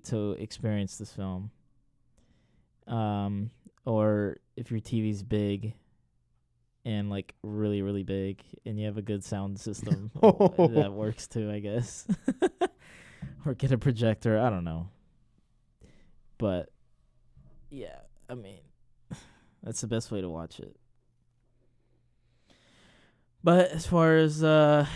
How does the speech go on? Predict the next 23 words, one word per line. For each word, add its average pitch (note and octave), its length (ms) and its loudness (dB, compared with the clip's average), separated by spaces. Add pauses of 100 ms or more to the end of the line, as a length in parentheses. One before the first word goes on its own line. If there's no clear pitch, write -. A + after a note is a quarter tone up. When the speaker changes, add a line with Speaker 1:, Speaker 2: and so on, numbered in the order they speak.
(260)
Speaker 1:
next C#3 320 -4
week, B2+ 340 -2 (1700)
I A2 40 -12
don't G2+ 160 -6
know. G2+ 220 -6 (240)
Speaker 2:
Yeah, D4 140 -8
who G3+ 100 -10
knows? - 420 -14
Speaker 1:
We'll A2 100 -12
figure G2+ 300 -14
it - 80 -6
<laughs> - 0 -
out. - 80 -6 (800)
Speaker 2:
We'll - 120 -4
figure F4+ 320 -4
it F#4+ 100 -2
out. D#4+ 340 2
<laughs> - 380 -2
Speaker 1:
Yeah, G#2+ 240 -2
we'll G#2 120 -4
figure D#2+ 300 -8
it C2+ 80 -10
out. G#1+ 280 -12